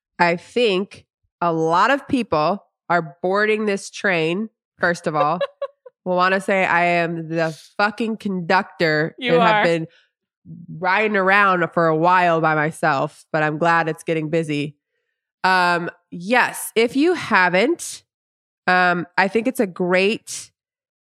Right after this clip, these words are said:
Speaker 1: um, podcast to listen to because, um,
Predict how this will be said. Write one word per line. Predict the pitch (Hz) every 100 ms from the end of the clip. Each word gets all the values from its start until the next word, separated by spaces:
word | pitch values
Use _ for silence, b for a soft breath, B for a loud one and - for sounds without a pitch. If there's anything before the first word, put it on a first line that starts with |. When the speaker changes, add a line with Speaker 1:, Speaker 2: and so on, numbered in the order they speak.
| -
Speaker 1:
um, | 185 185 180 175 165 160 170 _ _ _
podcast | - 202 202 220 196 -
to | 196
listen | 170 190 185
to | - 220 202
because, | 190 - - 220 196 170 165 170 175 - _ _ _ _ _ _ _ 185
um, | 180 175 175 170 170 165